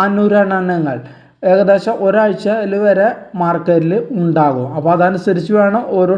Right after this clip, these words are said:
ട്രേഡിങ് ബുദ്ധിപൂർവ്വം ആലോചിച്ച് മാത്രം എടുക്കുക. പിന്നെ ട്രേഡിംഗ് ദിവസം മറ്റൊരു കാര്യം പറയാനുള്ളത്, ഈ ബഡ്ജറ്റ് ദിവസം ടെക്നിക്കൽ അനാലിസിസ് ഒരിക്കലും വർക്ക് ചെയ്യില്ല. അത് പ്രത്യേകം മനസ്സിലാക്കുക. നമ്മൾ സപ്പോർട്ട്, റെസിസ്റ്റൻസ്, ട്രെൻഡ് ലൈനും ഒക്കെ വരച്ചിട്ട്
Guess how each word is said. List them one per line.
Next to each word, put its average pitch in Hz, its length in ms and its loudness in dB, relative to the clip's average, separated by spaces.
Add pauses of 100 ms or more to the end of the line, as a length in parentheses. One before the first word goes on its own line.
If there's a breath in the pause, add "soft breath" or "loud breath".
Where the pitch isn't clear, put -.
ട്രേഡിങ് 185 480 2 (460 loud breath)
ബുദ്ധിപൂർവ്വം 214 800 2 (240)
ആലോചിച്ച് 185 560 0 (100)
മാത്രം 190 420 -2
എടുക്കുക. 160 280 0 (100)
പിന്നെ 156 200 2 (680 loud breath)
ട്രേഡിംഗ് 214 460 2 (260)
ദിവസം 185 300 2 (160)
മറ്റൊരു 233 380 2
കാര്യം 214 280 2
പറയാനുള്ളത്, 196 400 0 (120)
ഈ - 20 0 (100)
ബഡ്ജറ്റ് 196 520 0
ദിവസം 202 300 -2 (160)
ടെക്നിക്കൽ 180 540 0 (140)
അനാലിസിസ് 165 720 2 (200)
ഒരിക്കലും 175 500 2 (100)
വർക്ക് 175 420 0
ചെയ്യില്ല. 151 320 2 (440 loud breath)
അത് 180 180 2
പ്രത്യേകം 196 540 0
മനസ്സിലാക്കുക. 165 600 0
നമ്മൾ 165 200 0 (120)
സപ്പോർട്ട്, 165 440 -2 (100)
റെസിസ്റ്റൻസ്, 170 600 0
ട്രെൻഡ് 160 340 2
ലൈനും 160 280 2
ഒക്കെ 175 220 -2
വരച്ചിട്ട് 170 500 0